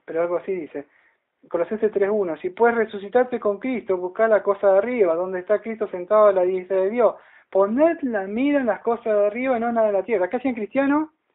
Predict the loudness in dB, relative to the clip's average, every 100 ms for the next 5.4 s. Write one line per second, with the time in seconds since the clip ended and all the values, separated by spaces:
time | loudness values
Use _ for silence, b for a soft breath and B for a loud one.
0 | -18 -14 -2 2 2 0 _ _ -14 -8
1 | -6 -6 -4 -2 -2 0 0 0 0 -2
2 | -4 -10 _ _ _ -20 -16 -16 -16 -20
3 | -20 -14 -12 -10 -10 -6 -6 -6 -8 -12
4 | -6 -6 -4 -4 -4 -4 -4 2 4 6
5 | 4 2 -2